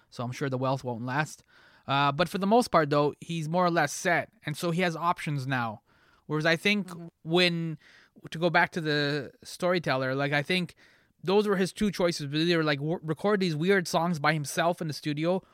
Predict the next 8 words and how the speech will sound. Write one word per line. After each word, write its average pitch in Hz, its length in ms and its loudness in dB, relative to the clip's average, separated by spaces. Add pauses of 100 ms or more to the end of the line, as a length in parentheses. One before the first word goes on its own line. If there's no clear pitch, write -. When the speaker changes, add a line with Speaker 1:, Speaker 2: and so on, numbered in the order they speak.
(160)
Speaker 1:
or 147 80 -4
go 160 180 4
on 151 260 2
tour 180 180 -2
with 147 120 -2
Tom 151 220 -2
Petty. 147 400 -4 (800)
It 170 260 0